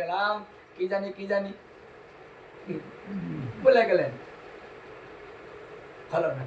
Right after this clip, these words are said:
কারণ ভাণ্ডটা ভালো না, তাই ওটা রলো না, চলে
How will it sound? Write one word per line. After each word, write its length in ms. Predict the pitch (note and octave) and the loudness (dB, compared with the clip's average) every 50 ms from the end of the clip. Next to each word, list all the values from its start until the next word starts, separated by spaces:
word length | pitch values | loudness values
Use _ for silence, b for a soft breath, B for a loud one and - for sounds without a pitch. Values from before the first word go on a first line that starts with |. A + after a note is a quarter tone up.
| - | 8
কারণ 240 | G#3 C4+ D#4 E4 - - - - - - - - - - - - - - - - - - - - - - - | 12 12 12 12 12 12 8 -4 -8 -14 -16 -18 -18 -20 -20 -18 -20 -20 -20 -20 -20 -20 -18 -18 -6 2 8
ভাণ্ডটা 400 | G3+ C4 C#4+ C#4 C4 B3 A#3 A#3 | 8 8 10 8 6 8 8 8
ভালো 220 | A3+ A3+ A#3 A#3 A3+ | 10 10 10 8 8
না, 140 | A3+ A3+ - - - - - - - - - - - - - - - - - - - - - - - | 6 4 2 0 -2 -10 -16 -20 -20 -20 -20 -20 -20 -18 -18 -16 -16 -16 -16 -14 -16 -16 -14 -6 0
তাই 180 | - G3 F#3 E3 D#3 - - - - - | 2 2 2 2 0 -2 -8 -14 -12 -4
ওটা 160 | F#3+ G3 G#3+ G3+ | 2 4 4 4
রলো 340 | F#3 F#3 F3+ F#3 F#3+ F#3 D#3+ D3+ | 6 4 4 4 4 4 2 0
না, 60 | - - - - - - - - - - - - - - - - | -2 -8 -14 -16 -16 -16 -16 -18 -18 -18 -20 -20 -20 -20 -8 2
চলে 280 | - - E4+ F4+ E4 C#4 | 6 8 8 8 8 6